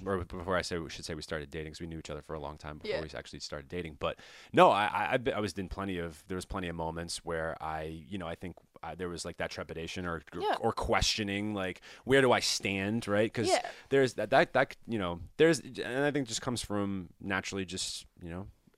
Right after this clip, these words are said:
Speaker 1: we all have our insecurities about
Speaker 2: Yeah,
Speaker 1: ourselves and how we
Speaker 2: exactly.
Speaker 1: are perceived by others. We all wanna be liked. I mean, I don't
Speaker 2: Yeah.
Speaker 1: think anybody goes through life being like, "I don't wanna be liked."
Speaker 2: Exactly.
Speaker 1: You know? And we all, we all want
Speaker 2: Yeah.
Speaker 1: somebody to confide in. And
Speaker 2: Right. And, like, being scared that maybe that relationship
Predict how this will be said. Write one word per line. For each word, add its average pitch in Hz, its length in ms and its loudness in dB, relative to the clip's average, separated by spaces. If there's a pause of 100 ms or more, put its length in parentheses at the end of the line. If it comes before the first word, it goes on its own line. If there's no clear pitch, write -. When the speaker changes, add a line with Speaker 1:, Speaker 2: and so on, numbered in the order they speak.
Speaker 1:
we 92 100 -6
all 101 100 -4
have 110 120 -6
our 104 100 -2
insecurities 110 840 -4
about 92 260 0
Speaker 2:
Yeah, 240 160 4
Speaker 1:
ourselves 110 640 0
and 110 140 -2
how 107 180 4
we 98 120 2
Speaker 2:
exactly. 98 100 4
Speaker 1:
are 92 40 6
perceived 92 560 -4
by 92 140 0
others. 104 340 -2
We 104 100 0
all 101 120 4
wanna 87 220 0
be 95 100 -4
liked. 85 480 -4
I 92 60 -4
mean, 85 140 -4
I - 40 -2
don't 92 80 -2
Speaker 2:
Yeah. - 60 -4
Speaker 1:
think 92 140 0
anybody 87 220 -2
goes 95 300 -2
through 92 160 -8
life 78 300 -6
being 82 160 -6
like, 80 200 -6
"I 92 100 -8
don't 82 300 -2
wanna 82 180 -4
be 73 100 -10
liked." 80 500 -6
Speaker 2:
Exactly. 240 520 -2
Speaker 1:
You 101 40 2
know? 95 300 2 (100)
And 95 160 -6
we 101 80 -2
all, 95 220 2
we 101 100 -2
all 92 160 0
want 90 240 0
Speaker 2:
Yeah. - 40 -4
Speaker 1:
somebody 90 340 -4
to - 140 -10
confide 80 680 -8
in. 220 340 -4
And 185 100 -2
Speaker 2:
Right. 240 300 0
And, 214 100 -4
like, 226 280 -2
being 233 200 -2
scared 214 360 0
that 190 160 0
maybe 190 320 -2
that 190 200 -2
relationship 196 480 -4